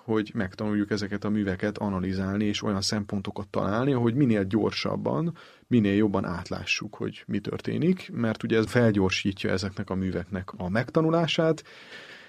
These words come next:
és, ö, sokkal, sokkal kézzelfoghatóbb szempontokat ad a kezünkbe ezeknek a daraboknak az értelmezéséhez.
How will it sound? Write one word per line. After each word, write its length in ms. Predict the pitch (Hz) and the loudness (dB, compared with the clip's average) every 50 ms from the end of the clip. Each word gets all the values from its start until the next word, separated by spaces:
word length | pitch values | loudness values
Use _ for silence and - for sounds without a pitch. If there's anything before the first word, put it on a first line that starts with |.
| - _ _ _ | -20 _ _ _
és, 440 | - 117 113 113 113 113 - - - | 4 6 8 8 8 6 4 4 4
ö, 420 | 123 117 113 113 113 113 113 113 117 117 - - _ _ _ _ _ _ _ _ _ _ _ _ _ _ | 6 8 8 8 6 6 6 4 4 2 -2 -8 _ _ _ _ _ _ _ _ _ _ _ _ _ _
sokkal, 880 | - - - - 135 113 - - 117 104 101 98 98 104 104 107 113 - _ | -6 -4 0 0 0 0 2 0 2 2 4 2 2 2 0 -2 -6 -12 _
sokkal 400 | - - - 151 147 - 117 110 | -6 2 2 2 4 4 2 2
kézzelfoghatóbb 840 | - 123 117 110 107 110 98 95 - 110 - - 110 101 - 101 98 | 6 6 6 6 6 4 2 2 0 -4 -4 -2 -4 -2 -2 0 0
szempontokat 760 | - - 113 104 95 - 110 104 98 - 98 - 101 95 - | 2 2 2 0 0 0 -2 -2 -2 -2 -2 -2 -2 -2 0
ad 340 | 104 98 95 95 95 - - - | 2 2 2 2 0 -4 -8 -8
a 120 | 101 92 | -8 -2
kezünkbe 800 | - 113 107 98 98 98 92 92 90 92 90 90 92 95 - - _ _ - | 0 0 0 2 0 0 0 0 -2 -2 -2 -4 -4 -6 -10 -14 _ _ -8
ezeknek 460 | - 98 101 101 - - 104 101 - | -6 -2 -2 -2 -2 -2 -6 -2 -2
a 60 | 101 | -2
daraboknak 480 | 98 104 95 95 98 95 - 104 92 - | 0 0 0 0 -2 -4 -6 -6 -4 -4
az 100 | 98 92 | -2 0
értelmezéséhez. 1200 | 95 95 92 - - 95 92 95 98 - - 104 101 - - - 101 107 104 104 110 117 - - | 0 -2 -2 -2 -6 -6 -4 -4 -6 -6 -6 -8 -8 -8 -8 -8 -8 -8 -8 -10 -10 -10 -12 -14